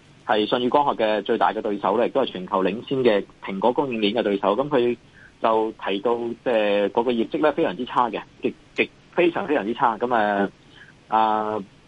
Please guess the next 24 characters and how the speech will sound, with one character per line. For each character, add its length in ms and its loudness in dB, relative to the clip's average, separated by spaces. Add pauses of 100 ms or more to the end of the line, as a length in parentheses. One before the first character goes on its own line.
(140)
就 640 2
可 120 0
能 160 0
牽 60 -2
引 120 -2
咗 300 0
全， 440 -10 (180)
呃， 360 0
即 140 2
係 40 4
大 160 2
家 140 2
覺 240 -4
得， 200 -2
呃， 120 -4
蘋 140 -8
果 100 -2
供 160 -2
應 100 -10
鏈 220 -2
會 140 4
唔 80 -6
會 80 -2
係， 240 2